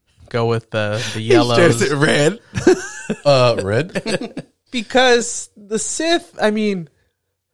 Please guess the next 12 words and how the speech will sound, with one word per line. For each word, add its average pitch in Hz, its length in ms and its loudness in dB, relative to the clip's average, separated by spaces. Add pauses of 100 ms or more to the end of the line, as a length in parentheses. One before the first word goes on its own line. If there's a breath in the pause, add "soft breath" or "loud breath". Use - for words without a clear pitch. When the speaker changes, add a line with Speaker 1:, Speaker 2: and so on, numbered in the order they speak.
(500)
Speaker 1:
I - 20 -20
feel 185 160 -4
like 147 140 -2
their 120 100 -6
politics 147 680 -6
are 127 80 -10
what 117 200 -6
get 127 180 -2
in 127 100 -14
their 117 140 -6
own 113 180 -6
way. 113 360 -6